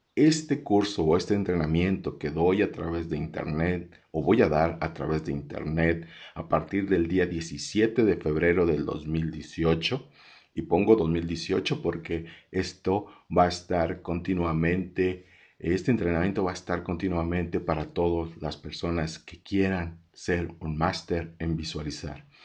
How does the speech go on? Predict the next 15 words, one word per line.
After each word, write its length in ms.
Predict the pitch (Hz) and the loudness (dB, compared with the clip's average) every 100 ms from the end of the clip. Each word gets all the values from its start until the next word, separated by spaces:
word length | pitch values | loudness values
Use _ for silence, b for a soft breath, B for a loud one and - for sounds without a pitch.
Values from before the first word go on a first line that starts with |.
| B B - | B B -6
en 160 | 92 | -2
el 160 | 101 104 | 0 0
cual 400 | 101 98 98 98 B B _ | 2 2 2 -2 B B _
tú 160 | - 135 | 2 6
dominas 840 | 127 101 120 180 147 101 - - - | 8 8 8 8 8 6 2 -10 -10
los 320 | 76 80 82 | -2 -2 0
doce 300 | 87 - 76 | -2 -2 -4
pasos, 520 | 73 73 - 80 - - | -6 -10 -10 -10 -10 -8
en 240 | 78 78 | -6 -4
el 160 | 85 85 | -4 0
cual 480 | 95 90 87 - - | 4 4 2 -4 -2
tú 140 | 98 | 0
desarrollas 1160 | 98 95 82 76 85 110 110 98 85 82 - _ - | 2 0 -2 -4 4 6 8 6 2 -2 -10 _ 0
todos 480 | 98 98 104 - B B B B - | 2 2 -2 -4 B B B B 6
tus 460 | 160 160 - - | 10 10 8 -4